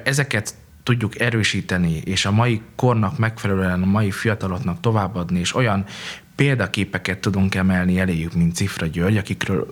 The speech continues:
ugye van felvételünk, mert Liszt Ferencről sajnos nincsen, csak a kották árulkodnak azért az ő zsenialitásáról, de Cifra Györgyről felvételek, illetve hát most egy emlékév, egy minden évben jelentkező fesztivál is,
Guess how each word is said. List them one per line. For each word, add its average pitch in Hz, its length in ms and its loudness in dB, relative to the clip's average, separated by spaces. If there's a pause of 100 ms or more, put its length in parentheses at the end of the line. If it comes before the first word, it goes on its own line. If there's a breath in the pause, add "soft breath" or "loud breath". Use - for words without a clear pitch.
ugye 101 220 0
van 104 220 2
felvételünk, 87 760 -2
mert 90 300 -2 (120)
Liszt 104 220 0
Ferencről 82 420 -4
sajnos 78 420 -2
nincsen, 78 400 -2
csak 98 140 -2
a 90 80 -2
kották 90 440 -4
árulkodnak 117 680 -2 (460 loud breath)
azért 110 320 0
az 104 100 0
ő 110 80 4
zsenialitásáról, 107 800 0
de 85 100 0
Cifra 101 320 -2
Györgyről 90 280 0
felvételek, 92 720 -2
illetve 73 320 -6
hát 73 200 -6
most 67 200 -8
egy - 260 -12
emlékév, 92 480 -2
egy - 120 -10 (460)
minden 92 220 4
évben 87 220 0
jelentkező 85 300 -2
fesztivál 98 580 -2
is, - 160 -2